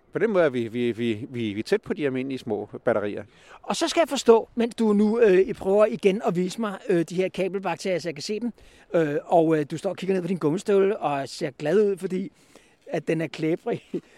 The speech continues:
Speaker 2: mellem sålen og havbunden. Du
Speaker 1: Mm.
Speaker 2: tænker, her er masser af kabelbakterier. De her bakterier, de bruger denne her strøm til at sørge for, at de kan omsætte stof. Altså ligesom når vi spiser vores mad og ånder vores luft, så har vi noget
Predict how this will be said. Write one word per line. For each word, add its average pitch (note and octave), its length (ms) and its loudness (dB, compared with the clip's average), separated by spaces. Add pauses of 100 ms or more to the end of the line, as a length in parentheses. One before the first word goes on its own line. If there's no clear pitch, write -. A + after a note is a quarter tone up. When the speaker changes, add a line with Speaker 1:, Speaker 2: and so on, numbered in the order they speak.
(240)
Speaker 2:
mellem F#3 380 -2
sålen G#3 540 2
og F3 380 -2
havbunden. A3+ 520 0
Du G3 80 -4
Speaker 1:
Mm. F3 60 -6
Speaker 2:
tænker, F#3 260 -2
her E3+ 220 -2
er D3 160 -6
masser C3+ 320 -6
af C3+ 80 -8
kabelbakterier. C3+ 580 -10 (440)
De B3 60 0
her C#4 160 0
bakterier, A#3+ 440 0
de A3+ 160 0
bruger A#3+ 260 4
denne C#4 240 2
her A3+ 200 -2
strøm A3 380 -6
til A#3 280 4
at F3 200 4 (100)
sørge G#3 380 0
for, A3+ 140 -4
at G3 300 -4
de F#3+ 60 -6
kan E3 260 -6 (360)
omsætte F#3 440 0
stof. C3+ 300 -8 (100)
Altså F3+ 160 -4
ligesom D4 220 -2
når B3 80 4
vi A3+ 180 -2
spiser D4+ 440 -4 (420)
vores D3 200 -8
mad G#3+ 280 0 (720)
og - 240 0
ånder A3+ 300 2
vores D3+ 300 -8
luft, - 460 0 (380)
så D4+ 120 2
har C4+ 220 2
vi D4 100 0
noget F#3+ 320 4